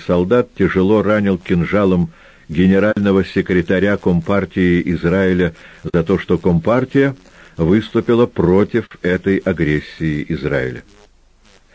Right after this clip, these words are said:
Предварительно этот солдат послал генсеку открытку с угрозой. «Комсомольская правда» дала фото открытки. Открытка была на русском языке и начиналась словами «Ты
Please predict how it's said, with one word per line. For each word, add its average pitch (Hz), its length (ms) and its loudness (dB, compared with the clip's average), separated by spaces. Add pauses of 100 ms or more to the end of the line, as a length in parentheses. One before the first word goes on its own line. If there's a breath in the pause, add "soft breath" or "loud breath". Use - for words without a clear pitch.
(120)
Предварительно 92 680 2
этот 92 420 0
солдат 87 520 0
послал 90 460 -2
генсеку 85 600 0
открытку 87 600 -2
с - 140 -8
угрозой. 98 500 -2 (760)
«Комсомольская 82 800 0
правда» 92 440 0 (320 loud breath)
дала 80 320 0
фото 80 460 0
открытки. - 600 -6 (480 loud breath)
Открытка 98 680 0
была 117 420 0 (320)
на 78 180 0
русском - 440 -4
языке 82 640 -2 (580 soft breath)
и 98 100 2
начиналась 98 640 0
словами 95 640 0 (160)
«Ты 95 400 2